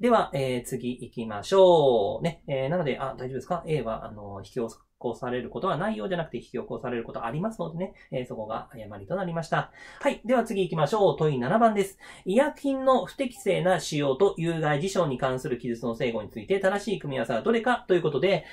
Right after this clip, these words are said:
はい。えー、こちらも答えが四番が正解となります。Aが違いますね。まず手軽に入手できる一般用医薬品を漠然と使用続けたとしても、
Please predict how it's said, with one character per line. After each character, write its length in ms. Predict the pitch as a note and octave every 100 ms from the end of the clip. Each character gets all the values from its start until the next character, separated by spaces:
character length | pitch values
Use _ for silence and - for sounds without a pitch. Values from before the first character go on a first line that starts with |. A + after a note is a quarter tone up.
| -
は 80 | C4+
い。 80 | -
え 120 | F3+ E3+
ー、 60 |
こ 100 | E3
ち 120 | D3+
ら 140 | E3+ B3
も 160 | A3+
答 340 | F3 D3+ F#3+ E3
え 60 |
が 100 | A#2+
四 300 | A2 F3 D4
番 220 | B3 G#3+ A3
が 100 | B3+
正 300 | - D3 B2
解 240 | A#2 -
と 80 | A3
な 80 | E3+
り 80 |
ま 140 | C#3+ C3
す。 180 | - - - - - - -
A 240 | D4 F4 D#4
が 140 | F#3+
違 220 | D3+ C#3+ B2+
い 20 |
ま 100 | C3+
す 120 | F3+
ね。 200 | G#3 G3
ま 120 | A#3 C#4+
ず 200 | G#3+ G#3
手 120 | A3
軽 220 | D4+ D#4
に 160 | D4+ C4+
入 240 | D4 C#4+
手 120 | E3+
で 100 | D#3
き 100 | D#3
る 120 | C#3
一 140 | B2+ -
般 140 | F#3
用 220 | F#3 F3+
医 20 | F3+
薬 200 | F3+ -
品 120 | A#2+
を 60 | A#2+
漠 220 | C#3+ A#3
然 240 | C#4 C4
と 120 | B3+
使 180 | A#3+ A#3
用 180 | A3+ A3 - _ _ -
続 160 | G3+ A3
け 120 | F#3+
た 100 | C3
と 100 | A2
し 60 |
て 140 | - A2+
も、 300 | E3+ F#3